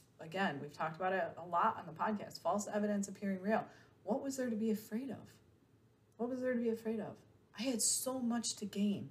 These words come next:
so much to gain. And so taking the leap of, you know, it was scary to book a flight. Like, hey, I just met this guy. I have no idea. I don't know his people, but you know, you've gotta learn to know when to trust your gut. And that's what I did. And so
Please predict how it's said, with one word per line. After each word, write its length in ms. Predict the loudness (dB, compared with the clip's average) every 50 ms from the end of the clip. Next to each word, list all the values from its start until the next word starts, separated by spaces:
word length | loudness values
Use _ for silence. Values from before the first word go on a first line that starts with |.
| -12 -16 -20 -20 -20 -20 -20 -20 _ _ _
so 320 | -6 -6 0 2 2 4
much 300 | 4 4 2 0 0 -4
to 60 | -4
gain. 300 | -4 -4 -4 -4 -4 -6 -10
And 120 | -12 -12 -8
so 420 | -2 0 2 4 4 2 0 -2 -6 -14 -20 -20 -20 -20 -8
taking 360 | -4 -2 0 0 2 2 4
the 60 | 6
leap 240 | 6 6 6 6 4
of, 100 | -2 -6 -8 -12 -18 -2 0
you 100 | 4 4
know, 160 | 6 4 4 2
it 80 | 2 0
was 160 | 2 0 -2
scary 320 | -4 -2 0 0 0 0
to 80 | 0 -2
book 220 | -4 -6 -8 -10 -12
a 40 | -18 -10 -6
flight. 320 | -4 0 0 0 0 -2 -6 -8
Like, 200 | -8 -8 -10 -8 -4
hey, 160 | -2 -2 -2
I 100 | -2 -4
just 180 | -8 -10 -10 -10
met 140 | -12 -10 -10
this 140 | -10 -10 -6
guy. 120 | -4 -2
I 240 | -2 0 -2 -2 -4
have 140 | -6 -8 -8
no 120 | -4 -2
idea. 400 | -2 -2 -2 -2 -2 0 0 0 0
I 40 | -2
don't 240 | -2 -6 -8 -8
know 140 | -10 -10 -8 -8
his 120 | -8 -10
people, 440 | -10 -10 -12 -12 -8 -4 -2 -2 0 0
but 220 | 0 -2 -2 -4 -10 -18 -20 -20 -20 -20 _ -20 _ _ _ _ _ _ _ -2
you 220 | 2 2 4 4
know, 580 | 6 6 6 6 6 6 4 4 4 2 2 0
you've 200 | 0 0 0 2
gotta 180 | 0 2 2 2
learn 220 | 2 2 2 0
to 140 | 0 -2 -2
know 180 | 0 0 0 0
when 160 | -2 -6 -8
to 60 | -8 -10
trust 320 | -8 -6 -6 -6 -6 -8
your 100 | -10 -6
gut. 300 | -2 0 2 2 0 -2 -6
And 120 | -10 -8 -6
that's 220 | -6 -6 -8 -8
what 100 | -6 -6
I 60 | -4
did. 280 | -4 -2 -2 0 0 -2
And 260 | -4 -6 -6 -6 -4
so 340 | -2 2 4 4 4 4